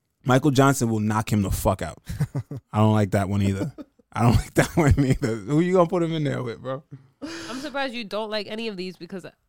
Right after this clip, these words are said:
Speaker 3: I thought you, you're ready to see Patty
Speaker 2: Lose?
Speaker 3: get ex-, not exposed.
Speaker 1: I'm not,
Speaker 3: I don't wanna
Speaker 1: I'm,
Speaker 3: say,
Speaker 1: I'm not a
Speaker 3: but
Speaker 1: Patty hater. That's the thing. I want him to do well.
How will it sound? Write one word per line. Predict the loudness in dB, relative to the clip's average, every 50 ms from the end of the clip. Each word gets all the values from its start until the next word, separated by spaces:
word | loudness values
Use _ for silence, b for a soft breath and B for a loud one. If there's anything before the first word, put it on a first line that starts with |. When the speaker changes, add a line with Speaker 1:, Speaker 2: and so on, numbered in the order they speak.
| _
Speaker 3:
I | -14 -12
thought | -12 -10 -10 -10 -10
you, | -10 -12 -14 -14 -16 _ _ _ _ _
you're | -12 -12 -10 -6
ready | -6 -6 -4 -6 -6
to | -8 -10
see | -12 -16 -18
Patty | -14 -12 -10 -10 -10 -10 -10 -12 -12 -14 -16 -20 _ _ _ _ _ _ _
Speaker 2:
Lose? | -6 -4 -2 -2 -2 -4 -6 -14 -16 -18 -20 _ _ _ _ _ _
Speaker 3:
get | -12 -10 -10
ex-, | -10 -12 -16 _ _ _ -12
not | -10 -8 -8
exposed. | -10 -12 -14 -14 -8 -2 0
Speaker 1:
I'm | 0 0
not, | 0 0 -2
Speaker 3:
I |
don't | 0 2
wanna | 2 2 2
Speaker 1:
I'm, | 2
Speaker 3:
say, | -2 0 2
Speaker 1:
I'm | 4 4 4
not | 4 4
a | 4
Speaker 3:
but | 6 6
Speaker 1:
Patty | 6 6 6 4 4
hater. | 4 4 4 6 4 4 2 4
That's | 4 4 4
the | 4
thing. | 2 2 4 6
I | 6
want | 6 6 6 4 4 4
him | 2 2 2
to | 4
do | 4 6 6
well. | 8 8 6 6